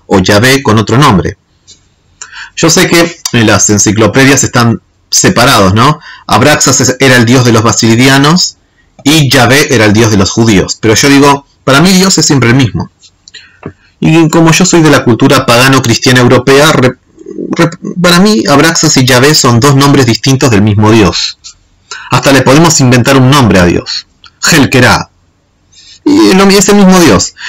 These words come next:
No importa qué nombre le demos a Dios, si estamos invocando a Dios, siempre nos conectamos con Dios. Cada uno de acuerdo a su propio nivel de conciencia, por supuesto.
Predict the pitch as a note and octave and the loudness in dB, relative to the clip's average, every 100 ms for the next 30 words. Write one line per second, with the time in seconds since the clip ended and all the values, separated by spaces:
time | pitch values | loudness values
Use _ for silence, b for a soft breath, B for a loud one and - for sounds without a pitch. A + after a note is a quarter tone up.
0 | B D#3+ F#3 G#3+ F#3+ E3+ F3 F#3 E3+ D#3 | B 0 2 2 0 0 0 2 2 2
1 | D#3+ D#3+ D3+ D3 F#3 G3 - - B2 F3+ | 2 0 2 2 0 -2 -4 -4 -2 0
2 | F#3 - C#3+ C#3 D#3 D#3+ D#3 F3+ G3+ - | 0 0 0 0 0 2 2 2 0 -6
3 | _ _ _ B - - C#3 D#3 E3+ E3 | _ _ _ B -8 -2 2 2 2 0
4 | A#2+ G2 A2+ G#2 - A#2 G#2 - F2+ E2 | 0 -2 -2 -2 -2 -2 -2 -2 -4 -4
5 | - - B B C3 C3 C#3 D3+ C3+ G#2 | -8 -12 B B 0 2 2 2 2 2
6 | A#2 A#2 - F#2+ A2+ - G2+ G2+ G2+ F#2+ | 2 2 -2 -2 -2 0 2 2 2 2
7 | F#2+ F#2+ G#2+ F#2 E2+ - - - D2 - | 0 0 -2 -2 -4 -6 -8 -10 -12 -12
8 | - | -16